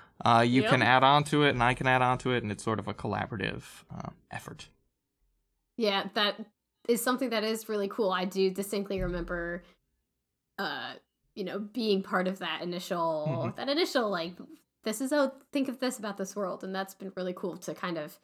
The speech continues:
Speaker 1: have that collaborative effort too. But then obviously you've taken, taken the, um, you know, the majority of that work. And so why don't you tell us a little bit about the world we do find ourselves in?
Speaker 2: Um,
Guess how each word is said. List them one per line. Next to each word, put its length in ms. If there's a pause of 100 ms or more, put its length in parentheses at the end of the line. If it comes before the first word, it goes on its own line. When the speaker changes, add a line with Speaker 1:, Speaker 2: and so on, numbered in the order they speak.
(320)
Speaker 1:
have 280
that 480
collaborative 680
effort 360
too. 320
But 120
then 140
obviously 480
you've 200
taken, 440
taken 380
the, 180
um, 300 (500)
you 60
know, 360
the 280 (340)
majority 640
of 140
that 180
work. 460
And 140
so 140
why 140
don't 160
you 200
tell 220
us 140
a 60
little 180
bit 220
about 200
the 80
world 200
we 80
do 120
find 260
ourselves 440
in? 180 (680)
Speaker 2:
Um, 500